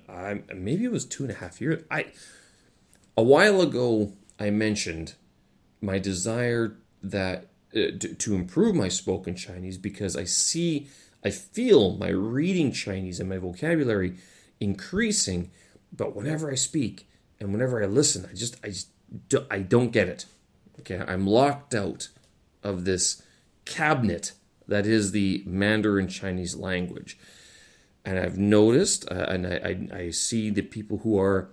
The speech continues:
H S K five level and above around me, and I, I acknowledge that they are better speakers and better listeners than I am, and I wonder if it's because they're on the other side of the H S K five study material,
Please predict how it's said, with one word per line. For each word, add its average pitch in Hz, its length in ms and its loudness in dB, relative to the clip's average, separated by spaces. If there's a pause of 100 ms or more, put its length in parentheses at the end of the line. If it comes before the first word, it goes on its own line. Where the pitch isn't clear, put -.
(320)
H 104 200 -2
S 107 120 0
K 120 180 2
five 107 400 -2
level 95 360 -2
and 113 100 -6
above 104 420 -4 (300)
around 104 500 2
me, 151 160 -2
and 151 320 -6
I, 101 120 -6
I 95 400 -4 (360)
acknowledge 113 680 4
that 104 140 2
they 107 120 2
are 139 140 2
better 139 240 2
speakers 139 580 0
and 120 140 0
better 123 260 4
listeners 123 640 0 (360)
than 101 160 2
I 107 140 2
am, 113 160 2
and 92 100 -2
I 92 100 2
wonder 120 580 2
if 104 220 -4
it's 101 160 -6
because 107 400 -4
they're 107 220 2
on 98 180 0
the 95 180 -4 (180)
other 156 360 2
side 104 560 0
of 87 100 -8
the 90 180 -8
H 92 240 -4
S 95 140 -4
K 95 220 -2
five 85 560 -6 (480)
study 110 480 4
material, 90 560 2